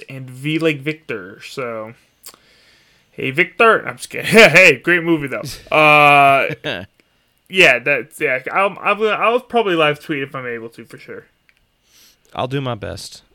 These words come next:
Speaker 2: I will definitely do my best. It's the biggest game of the year, and we've got a chance at playing for the championship, so that's a really cool thing. But, yeah, go find me at Zach the Voice, Z A C H The Voice, on Facebook, Twitter, Instagram. I even, uh, have been posting a little bit on TikTok recently. So,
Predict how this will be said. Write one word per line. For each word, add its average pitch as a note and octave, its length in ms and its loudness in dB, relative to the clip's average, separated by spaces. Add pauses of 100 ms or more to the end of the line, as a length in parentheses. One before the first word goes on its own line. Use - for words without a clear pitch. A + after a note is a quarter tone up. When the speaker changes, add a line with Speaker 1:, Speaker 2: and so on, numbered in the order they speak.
Speaker 2:
I A2 200 -8
will G#2+ 120 -10
definitely G#2 360 -8
do G#2 120 -10
my G2 120 -8
best. E2+ 260 -12
It's G#2 160 -12 (120)
the A#2+ 120 -12
biggest B2+ 320 -6
game C#3 180 -6
of C3+ 80 -12
the C3 80 -12
year, C#3 480 -10
and A2 720 -12
we've A#2 300 -12
got A2 200 -8
a A2 40 -14
chance A#2+ 360 -12
at A2+ 160 -12
playing B2 240 -10
for B2+ 80 -10
the B2 60 -8
championship, - 580 -12
so E2+ 120 -18
that's F2+ 180 -12
a F#2 60 -18
really F2 220 -14
cool F2 200 -12
thing. D2 300 -10 (580)
But, G2+ 340 -2
yeah, B2 220 -2
go C#3 160 -4
find D3+ 340 -4
me D3 200 -2
at C3 200 -6
Zach C#3+ 300 -8
the B2+ 80 -8
Voice, D3 340 -8
Z B2 260 -10
A B2 80 -6
C B2+ 300 -8
H C3 180 -8
The A2+ 60 -12
Voice, C#3+ 360 -8
on G#2 140 -10
Facebook, B2+ 480 -10
Twitter, C3 420 -8
Instagram. B2 720 -8
I G#2+ 80 -8
even, G#2+ 360 -12 (360)
uh, G2+ 220 -8
have G#2 160 -8
been G#2+ 220 -10
posting A#2+ 340 -10
a A2+ 40 -8
little A2+ 160 -8
bit A2+ 120 -10
on F#2+ 140 -14
TikTok D3+ 440 -8
recently. C#3 480 -12
So, - 240 -10